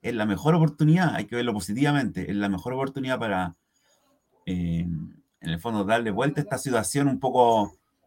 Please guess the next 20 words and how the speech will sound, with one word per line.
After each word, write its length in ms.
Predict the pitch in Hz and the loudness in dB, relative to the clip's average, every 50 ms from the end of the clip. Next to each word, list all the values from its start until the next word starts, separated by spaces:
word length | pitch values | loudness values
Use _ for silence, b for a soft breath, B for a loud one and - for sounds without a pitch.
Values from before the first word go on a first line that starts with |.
| _ _ _ - | _ _ _ -8
pasiva, 840 | - 104 - - 131 131 135 127 123 120 120 120 123 120 120 127 _ _ _ _ _ _ _ _ _ _ - | -6 -4 -4 -4 -4 -2 0 2 2 2 2 2 0 -4 -6 -10 _ _ _ _ _ _ _ _ _ _ -8
tan 440 | - 104 104 101 - 76 - - _ _ _ _ - - - - _ _ - | -4 -2 -2 -2 -2 -4 -10 -14 _ _ _ _ -20 -20 -20 -20 _ _ -2
apúlica, 640 | 98 95 101 120 127 131 - - 120 120 120 113 _ _ _ _ _ _ _ _ _ _ _ - | -2 0 0 0 0 0 -2 -2 -4 -6 -8 -10 _ _ _ _ _ _ _ _ _ _ _ -8
en, 260 | 95 101 104 104 92 - | -4 -2 -2 -2 -2 -2
en 140 | 98 95 | -4 -4
que 100 | 82 101 | -2 -4
nos 200 | 98 95 85 85 | -4 -4 -4 -4
tienen 560 | - 120 139 139 120 107 120 143 147 160 160 _ _ _ _ _ _ _ | 0 2 2 2 2 2 0 0 -2 -4 -6 _ _ _ _ _ _ _
con 380 | - 104 101 92 90 82 80 - _ - - _ _ _ _ _ _ | -10 -8 -6 -6 -6 -8 -10 -16 _ -20 -20 _ _ _ _ _ _
puros 220 | - 117 117 113 104 | -8 -4 -2 0 0
empates, 560 | 98 82 - - 139 143 - 139 139 135 120 | 0 4 6 6 6 6 6 2 -2 -2 0
derrotas 720 | 110 110 101 117 135 143 139 135 135 135 143 147 - - | -2 -2 0 2 2 2 4 6 6 6 6 6 2 -4
y 140 | - 139 135 | 0 4 6
un 160 | 143 147 139 | 6 6 6
triunfo, 640 | - - 143 139 151 147 139 - - 147 147 143 139 | 4 2 4 4 4 4 2 -2 -2 0 2 2 2
dos 160 | 131 160 156 - | 2 2 2 4
triunfos 320 | 156 160 170 160 160 151 | 4 4 4 4 2 2
en 40 | 151 | 4
el 80 | 156 180 | 6 6
año, 340 | 180 160 147 151 160 160 | 6 4 4 2 0 -2